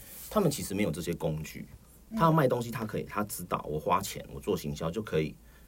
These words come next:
Speaker 1: 卖东西嘛。
Speaker 2: 嗯。
Speaker 1: 但是我要做新的东西，要做新的品牌，要把品牌做得更有价值，它就是一，这些东西是在决定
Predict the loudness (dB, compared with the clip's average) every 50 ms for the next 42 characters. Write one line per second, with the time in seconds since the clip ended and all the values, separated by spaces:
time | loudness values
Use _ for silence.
0 | -6 -2 0 0 2 2 0 -2 -4 -6 -8 -6 -6 -6 -4 -4 -4 -6 -6 -8
1 | -8 -2 2 4 4 6 6 4 4 6 6 6 6 4 2 0 0 0 0 0
2 | 0 2 2 4 4 4 2 0 0 -2 -4 -2 0 0 0 2 2 2 2 2
3 | 2 2 2 0 -2 -6 -10 -8 -8 -8 -8 -8 -14 -18 -20 -20 -20 -18 -6 0
4 | 4 6 6 6 6 6 4 2 0 -2 -2 0 2 0 0 0 2 2 2 2
5 | 2 2 2 2 2 2 2 2 0 0 0 -4 -8 -10 -12 -14 -14 -12 -6 -4
6 | -4 -2 -2 -4 -4 -4 -6 -6 -6 -6 -2 -2 0 0 0 0 0 -2 -2 -2
7 | 0 2 4 2 2 2 0 0 2 2 2 0